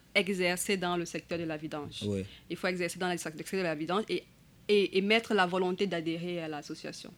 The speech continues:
Speaker 1: C'est simplement ça.
Speaker 2: Alors, comment on exerce dans cette, comment on arrive dans le secteur de la vidange ?
Speaker 1: Il faut
Speaker 2: Qu'est-ce qu'il faut ?
Speaker 1: À la base, il faut simplement la volonté.
Speaker 2: Simplement la
Speaker 1: Parce
Speaker 2: volonté.
Speaker 1: que c'est pas un secteur où on va à l'école, on se former pour apprendre à vidanger,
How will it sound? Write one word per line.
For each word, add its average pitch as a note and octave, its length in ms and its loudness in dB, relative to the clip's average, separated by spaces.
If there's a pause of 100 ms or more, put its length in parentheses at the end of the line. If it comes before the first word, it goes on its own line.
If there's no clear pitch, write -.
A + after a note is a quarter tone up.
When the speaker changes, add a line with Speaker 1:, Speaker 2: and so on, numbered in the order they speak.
Speaker 1:
C'est - 160 -6
simplement D#3+ 500 -2
ça. - 200 -12
Speaker 2:
Alors, F#3 120 12
comment G#3 180 12
on A#3 100 12
exerce A#2+ 420 10
dans G#2 160 6
cette, G2+ 400 0
comment C#3 200 6
on C3 80 8
arrive A2 340 4
dans G2+ 160 4
le G2 40 2
secteur - 300 -2
de F#2+ 80 0
la F2+ 100 -2
vidange ? E2+ 460 -6 (840)
Speaker 1:
Il G#3 100 0
faut - 80 -4 (1120)
Speaker 2:
Qu'est-ce - 200 8
qu'il - 100 0
faut ? G2+ 320 0 (920)
Speaker 1:
À G3+ 100 6
la G#3 100 8
base, A#3+ 340 6
il A3+ 80 2
faut A#3 140 4
simplement A#3+ 480 6
la G#3 140 8
volonté. E3 500 -2
Speaker 2:
Simplement B2 580 10
la A2+ 100 8
Speaker 1:
Parce G#2 180 12
Speaker 2:
volonté. G2 100 8
Speaker 1:
que B3+ 60 6
c'est G#3+ 180 8
pas A#3+ 180 6
un A3+ 60 8
secteur A3 380 4
où - 20 6
on G3+ 140 4
va G3+ 100 2
à G3 80 4
l'école, F#3 320 2
on G3+ 60 2
se G3 100 -4
former F#3 340 0
pour G3 280 -6
apprendre F#3+ 400 -4
à F3 60 0
vidanger, F3 440 -2